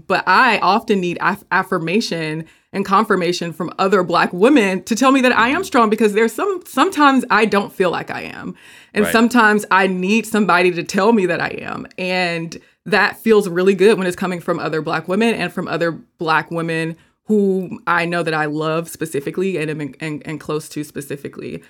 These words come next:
Speaker 1: And I think that there, there are, like, caveats to, to the statement, like, Black women shouldn't be told they're strong. Well, yes, and it's, like, a both and type of situation. There's some
Speaker 2: Yeah.
Speaker 1: asterisks there.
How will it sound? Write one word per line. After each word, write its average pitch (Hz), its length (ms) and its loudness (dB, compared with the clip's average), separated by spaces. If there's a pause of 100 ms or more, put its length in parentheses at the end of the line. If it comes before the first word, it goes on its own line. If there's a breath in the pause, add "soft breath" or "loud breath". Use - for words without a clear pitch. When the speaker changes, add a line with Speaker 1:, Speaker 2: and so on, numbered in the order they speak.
(400 soft breath)
Speaker 1:
And 170 600 -6
I 175 140 0
think 165 360 -8 (120)
that - 600 -8 (540)
there, 175 440 0
there 180 300 2
are, 165 200 0
like, 156 140 -4
caveats 165 640 -2
to, 160 320 0
to - 200 -4
the 165 120 -4
statement, 156 400 -4
like, - 220 -10
Black 160 280 -4
women 147 180 -4
shouldn't 143 260 -8
be 139 80 -10
told 139 220 -12
they're - 80 -12
strong. 123 340 -14
Well, 180 440 -2 (400 soft breath)
yes, 185 480 -2 (400)
and 156 340 -4
it's, 170 100 -10
like, 165 120 -6
a 180 60 -4
both 160 420 -4
and 156 260 -8
type - 180 -8
of 156 60 -16
situation. 151 560 -8
There's 151 160 -8
some - 100 -10
Speaker 2:
Yeah. 101 180 -2
Speaker 1:
asterisks - 400 -12
there. - 360 -12